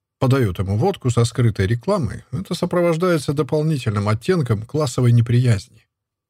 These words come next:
Он даже принимает как должное, когда акула начинает есть людей, а акватика взрывается и начинается наводнение.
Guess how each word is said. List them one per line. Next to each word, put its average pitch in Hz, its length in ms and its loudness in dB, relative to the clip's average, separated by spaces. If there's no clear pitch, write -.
Он 110 160 4
даже 110 240 4
принимает 110 520 2
как 101 220 -2
должное, 95 460 -2
когда 90 360 0
акула 196 320 0
начинает 135 540 -2
есть 104 300 -4
людей, 120 440 -2
а 110 140 0
акватика 117 920 -2
взрывается 143 760 0
и 120 60 4
начинается 117 680 0
наводнение. 90 760 -6